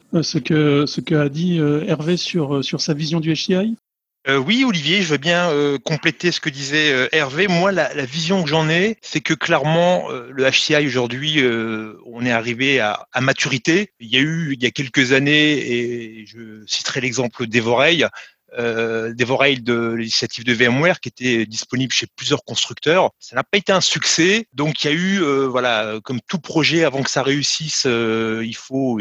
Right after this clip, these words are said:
Speaker 2: parfois mettre le, le, le genou à terre. Donc, euh, il y a eu des, des, des tentatives qui ont échoué, mais aujourd'hui, je peux pas m'empêcher de faire le lien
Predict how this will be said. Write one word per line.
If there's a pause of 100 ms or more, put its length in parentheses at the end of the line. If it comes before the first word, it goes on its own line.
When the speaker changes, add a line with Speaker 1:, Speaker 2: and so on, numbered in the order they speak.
Speaker 2:
parfois
mettre
le,
le,
le
genou
à
terre.
Donc,
euh, (640)
il
y
a
eu
des,
des,
des
tentatives
qui
ont
échoué,
mais
aujourd'hui, (540)
je
peux
pas
m'empêcher
de
faire
le
lien